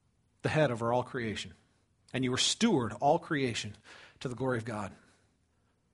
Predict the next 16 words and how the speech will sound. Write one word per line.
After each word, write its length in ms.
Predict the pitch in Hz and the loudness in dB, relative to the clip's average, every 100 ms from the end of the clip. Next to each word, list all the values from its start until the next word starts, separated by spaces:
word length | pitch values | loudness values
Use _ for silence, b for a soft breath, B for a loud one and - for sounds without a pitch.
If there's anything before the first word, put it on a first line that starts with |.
| _ _ _ - | _ _ _ -8
Scripture 320 | - 156 151 | -2 0 0
indicates 320 | 156 143 120 | 0 0 -2
that 160 | - 143 | -4 -2
we 120 | 160 | 0
will 160 | 156 165 | 2 0
even 220 | 127 113 | -2 -2
judge 240 | 123 113 117 | -4 -6 -8
angels. 500 | 120 127 85 - - _ _ _ _ _ _ _ - - | -8 -8 -10 -14 -18 _ _ _ _ _ _ _ -20 -4
There 120 | 139 | 0
was 160 | 135 - B - | 0 -2 B -6
all 220 | - 170 160 | 4 6 6
created 380 | - 143 131 | 4 2 2
order. 320 | 123 120 92 - _ - | 0 -2 -6 -16 _ -8
Humans 420 | - 143 123 - | -2 0 0 -4
were 80 | 117 | -4
given 380 | 113 143 113 | 2 2 2